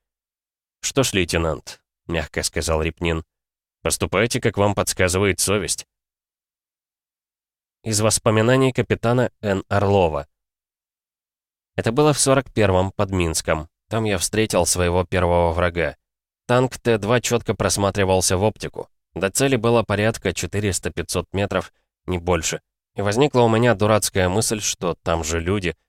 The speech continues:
Может быть, другие и по-другому думают, но люди. Они встали перед мостиком через ручей, желая, видимо, что-то посмотреть. Один танкист выбрался из танка. Ещё не было уверенности, хотелось убедиться,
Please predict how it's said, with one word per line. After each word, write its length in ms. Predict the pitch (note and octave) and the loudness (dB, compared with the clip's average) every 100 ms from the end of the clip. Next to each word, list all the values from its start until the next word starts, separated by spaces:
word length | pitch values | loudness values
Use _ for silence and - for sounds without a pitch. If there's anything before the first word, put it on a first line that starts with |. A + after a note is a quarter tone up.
| _ _ _ | _ _ _
Может 260 | - A2 A#2+ | -2 0 0
быть, 260 | G2+ G2 E2 | -2 -6 -4
другие 480 | F2+ E2 F#2 A#2 A2+ | -4 -4 -2 -2 -4
и 140 | - | -6
по-другому 560 | E2+ D#2 E2+ G2 F#2 D#2+ | -6 -2 0 2 2 0
думают, 440 | F#2 F#2 G2 F#2+ - | 0 0 0 -2 -2
но 160 | F#2 | 0
люди. 400 | F2 G2 D#2+ D2 - _ _ _ _ | 0 0 -2 -8 -14 _ _ _ _
Они 160 | G2 A2 | -2 0
встали 280 | - C#3+ C3+ | 0 0 2
перед 260 | C3 A#2 | 2 2
мостиком 460 | A#2 B2+ - A#2 G#2+ | 2 0 0 0 0
через 300 | G#2+ G2+ F2 | 2 0 2
ручей, 420 | F#2+ - B2 B2+ | 0 -2 -2 0
желая, 380 | F2 F#2+ F#2+ G2 | 0 2 2 2
видимо, 300 | F#2 F#2 F#2 | 0 0 -2
что-то 300 | - F#2 F2+ | -2 -4 -4
посмотреть. 720 | - - F#2 F2 F2+ D2+ - _ _ _ _ - | -4 -2 -2 -2 -2 -4 -8 _ _ _ _ -4
Один 240 | F2 G2 | 0 0
танкист 500 | G2 F2+ F2 G#2 - | 2 0 0 -4 -2
выбрался 460 | F#2+ F#2 F#2 - - | -2 0 0 0 -4
из 260 | F2+ - | -4 -4
танка. 400 | - F2 D#2+ D2+ - _ _ _ _ | 0 -2 -2 -6 -10 _ _ _ _
Ещё 200 | G2+ - | -4 0
не 140 | B2+ C3+ | 2 2
было 220 | C3 B2+ | 4 4
уверенности, 640 | B2 C3 A2 E2+ D#2+ - - | 4 2 2 0 -2 -6 -10
хотелось 460 | - E2 G2 F#2 - | -8 -4 0 0 -2
убедиться, 560 | G2+ F#2+ F#2+ F2+ - | -6 -8 -4 -4 -6